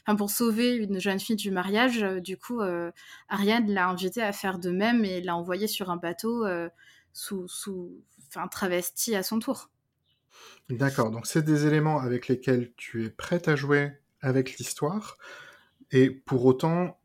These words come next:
Speaker 2: tu ne joues avec que dans la mesure dans laquelle l'histoire accepte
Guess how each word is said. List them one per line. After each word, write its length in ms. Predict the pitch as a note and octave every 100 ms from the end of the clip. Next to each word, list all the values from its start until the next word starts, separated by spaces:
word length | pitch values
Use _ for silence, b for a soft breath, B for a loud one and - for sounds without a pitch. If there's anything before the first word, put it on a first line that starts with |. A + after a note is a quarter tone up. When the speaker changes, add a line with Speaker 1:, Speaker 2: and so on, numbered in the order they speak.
| -
Speaker 2:
tu 240 | - B2
ne 540 | B2 A#2+ B2 A#2+ A#2+
joues 260 | A2 B2+ D3+
avec 420 | C3+ D3+ D3+ -
que 120 | - D#3
dans 220 | C#3+ B2+
la 120 | A#2+
mesure 480 | A#2+ B2 B2 D3+ D3
dans 140 | B2+
laquelle 560 | A#2+ A2+ C#3+ C#3 C#3+ D3 _ _ _ _ -
l'histoire 460 | B2 - D3 C#3
accepte 640 | C#3+ - - C#3 - - -